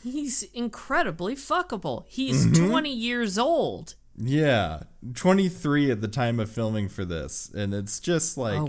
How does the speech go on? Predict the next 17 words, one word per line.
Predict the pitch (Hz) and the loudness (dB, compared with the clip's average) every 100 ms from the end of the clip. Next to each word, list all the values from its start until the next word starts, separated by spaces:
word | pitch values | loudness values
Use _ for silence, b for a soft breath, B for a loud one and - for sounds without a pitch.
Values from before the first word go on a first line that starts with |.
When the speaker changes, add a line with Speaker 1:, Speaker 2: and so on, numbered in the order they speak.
| 127 | -2
Speaker 1:
wait, | 151 - - | -2 -2 -8
was | 127 139 269 | -4 -2 -2
he? | 320 | -4
'Cause | - 160 131 - - _ _ _ _ _ _ | -4 -4 -2 -6 -10 _ _ _ _ _ _
Speaker 2:
Mm-hmm. | - 131 | -2 2
Speaker 1:
some | 117 139 | 4 4
of, | 196 156 - | 2 -2 -8
some | 165 214 | 0 2
of | 311 | 2
these | 160 - | -2 -2
facts | 175 320 - | 2 4 4
say | - 151 | 0 0
that | 131 139 - | 0 -6 -8
he | 190 208 | -8 -6
was | 151 - | -6 -6
twenty | - 175 233 170 135 - - | -4 0 0 0 -2 -8 -8
and | 135 131 123 | -6 -6 -8